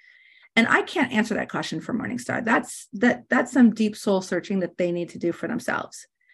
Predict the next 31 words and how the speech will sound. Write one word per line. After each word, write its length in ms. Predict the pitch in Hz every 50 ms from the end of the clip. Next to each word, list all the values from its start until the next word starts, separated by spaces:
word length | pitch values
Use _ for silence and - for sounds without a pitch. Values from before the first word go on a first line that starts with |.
| _ - - - _ -
I 100 | 208 214
will 140 | 247 320 370
say 180 | - - 247
that 120 | 208 196 196
the 80 | -
standard, 440 | - - 214 208 208 196 196 190 - _
I 220 | - - 196 247 233
have 240 | 233 220 269 262 196
done 160 | 202 185 180
that 160 | 170 - -
soul 180 | - - 139 139
searching, 360 | - - - - - - 76
right? 180 | 80 87 -
Like, 420 | - 90 92 - - - - - - -
um, 340 | - 190 185 180 175 175 175 -
I, 220 | - 175 180 180 190 190 185 -
I 240 | 170 180 180 180
work 260 | 180 180 190 196 196 208
around 160 | 202 196 190
anti-racism 640 | 175 175 - 190 175 170 165 - 175 165 170 170 170
in 60 | 165
my 120 | 165 180
work. 340 | 170 185 196 196 190 190 - _ _ - - _ _ _ _ _ -
I've 340 | - 180 170 175 170 165 165
been 140 | - 190 180
a 40 | 165
proponent 540 | 175 175 - - 196 180 180 180 - - -
of 200 | 170 165 165 160
understanding 680 | - 175 170 165 160 - 175 170 170 170 170 165 170 170
anti-racism 680 | 175 170 - 165 - - - - 180 165 175 170 165 165
within 720 | 165 165 - - - 185 175 175 175 170 170 170 175 180